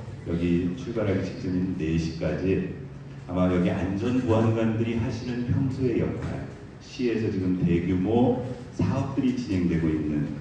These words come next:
발매 역세권 개발 사업이라든가 주택 이 구역 개발 사업이라든가 민창 유수지 지하에 있는 지하주차장 새로운 개설 사업이라든가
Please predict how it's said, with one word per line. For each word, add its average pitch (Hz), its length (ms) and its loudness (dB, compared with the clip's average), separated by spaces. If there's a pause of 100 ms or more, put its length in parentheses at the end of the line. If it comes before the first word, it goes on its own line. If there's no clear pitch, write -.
(280)
발매 82 360 -2
역세권 80 540 -2
개발 76 260 -4 (100)
사업이라든가 - 1120 -4 (340)
주택 - 380 0
이 87 160 0
구역 85 280 4
개발 80 320 0
사업이라든가 80 1080 -4 (360)
민창 87 480 0
유수지 82 380 -4
지하에 82 440 0
있는 82 220 0
지하주차장 80 720 -2
새로운 90 440 2
개설 85 280 -2
사업이라든가 73 600 -6